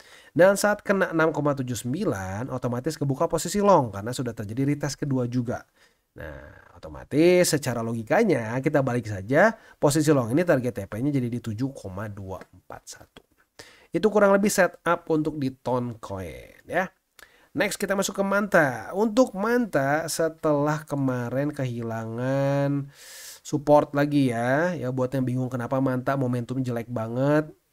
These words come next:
boleh cek di D C W T gue sebelum-sebelumnya, gue udah bilang ini adalah classic, eh, catching a falling knife ya. Struktur dia jebol, jadi nggak ada demand. Ya lu lihat sendiri nih, ya.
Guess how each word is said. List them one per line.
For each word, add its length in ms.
boleh 320
cek 160
di 160
D 80
C 80
W 80
T 80
gue 80
sebelum-sebelumnya, 800
gue 160
udah 80
bilang 640
ini 240
adalah 320
classic, 560
eh, 300
catching 320
a 80
falling 280
knife 280
ya. 240
Struktur 640
dia 160
jebol, 800
jadi 240
nggak 420
ada 80
demand. 560
Ya 80
lu 80
lihat 160
sendiri 320
nih, 60
ya. 160